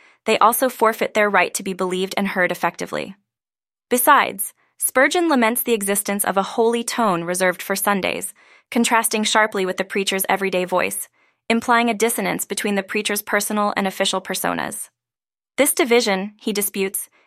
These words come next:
is emblematic of a larger problem of inauthenticity,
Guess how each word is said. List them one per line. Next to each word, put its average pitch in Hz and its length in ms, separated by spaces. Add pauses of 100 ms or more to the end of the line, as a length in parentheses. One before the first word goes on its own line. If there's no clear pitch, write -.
(120)
is 226 120
emblematic 220 600
of 196 80
a 196 60
larger 202 360
problem 190 400
of 190 120
inauthenticity, 190 880